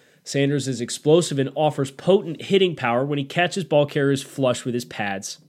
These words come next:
and has the length to reach and extend and play outside of his tackle radius. Amid his strong play, there's still room to grow. Sanders is angular and undersized if he were to live on the edge,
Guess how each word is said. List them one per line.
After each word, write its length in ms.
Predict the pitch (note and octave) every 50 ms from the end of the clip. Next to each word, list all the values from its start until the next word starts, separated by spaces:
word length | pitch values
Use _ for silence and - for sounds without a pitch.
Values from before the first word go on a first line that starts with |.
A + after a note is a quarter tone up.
| _ _ _ _ _ _ _ _ _ _ _ - _ _ _ _ _ _ _ - -
and 100 | A#2 C3
has 120 | C3 A#2+
the 100 | - C3
length 280 | A#2+ C3+ D3 E3+ E3 -
to 80 | - D#3
reach 260 | D3 D3 C#3+ C#3+ -
and 60 | C#3+
extend 320 | C3 C3+ - - B2+ A#2+
and 80 | A#2 G#2+
play 180 | - B2 A#2+ A#2
outside 360 | A2+ A2+ A2+ - A#2+ A2 G#2+
of 40 | G2+
his 120 | G2+ -
tackle 340 | - A#2 G#2 G2 F#2+ - F#2
radius. 460 | F2+ D#2+ C#2 - - - - - - _ _ _ _ _ _ _ _ _ _ _ _ _ _ _ _ _ _ _ _ _ _ -
Amid 240 | A2+ A#2+ C3+ D3+ D#3+
his 160 | E3 D#3+ D3
strong 360 | - - - D3 C#3+ C#3+ C#3
play, 400 | - - B2+ B2+ B2+ B2 A#2+ A#2+ - _ _ _ _ _ _ _ _ _ _ _ _ _ -
there's 180 | A#2+ A#2+ -
still 320 | - - - D#3+ E3 F3 E3+
room 300 | D3 C3+ D3+ D#3 D#3+ D3
to 100 | C#3 C#3+
grow. 360 | B2 A#2 C3 B2+ G2+ E2 D#2 - _ _
Sanders 460 | - - - B2+ B2+ B2 B2 A#2+ G2
is 140 | G#2+ G2+ G#2+ -
angular 440 | D3 D3 D3+ D#3+ D#3+ E3 E3 F3 F3
and 220 | - - A2+ A#2 - -
undersized 580 | D3 D#3+ E3 D#3+ D#3 - D3+ C3+ C3+ C3 A#2+
if 100 | B2+ A#2+
he 80 | - C3+
were 80 | A#2+ A#2
to 60 | A2
live 240 | A2 A#2+ C3+ C3+ C3+
on 100 | C3 B2+
the 160 | B2 A#2+ A2
edge, 280 | G#2 G#2+ G#2 - -